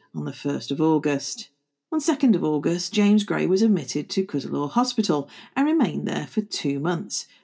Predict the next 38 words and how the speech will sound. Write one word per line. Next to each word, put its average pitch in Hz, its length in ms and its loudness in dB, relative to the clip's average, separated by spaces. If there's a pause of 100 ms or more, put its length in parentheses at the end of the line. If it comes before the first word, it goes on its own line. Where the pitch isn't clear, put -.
before 339 320 6
rejoining 147 460 4
the 143 100 0
Eltham 143 480 -4 (180)
and 233 140 4
setting 185 280 0
sail 139 260 -4
for - 180 -4
England. 233 460 2 (240)
Why 214 220 4
was 233 180 2
he 254 260 4
admitted 262 440 2
to 269 100 0
Cuddalore 269 440 6
Hospital? 294 640 2
Well, - 320 -4 (180)
no 180 240 4
records 165 520 -2
survive, 196 580 2
but 240 240 2 (640)
twenty 311 420 0
members 214 580 6
of 202 360 0
the 180 80 0
same 104 340 2
crew 151 500 0
in 170 180 0
total 226 500 0
were 156 100 -2
sent 170 320 -2 (120)
to 147 160 -2
the 151 80 -8
hospital 170 480 -2
in 170 260 0
August 175 580 2
and 165 220 -2
September, 151 640 -4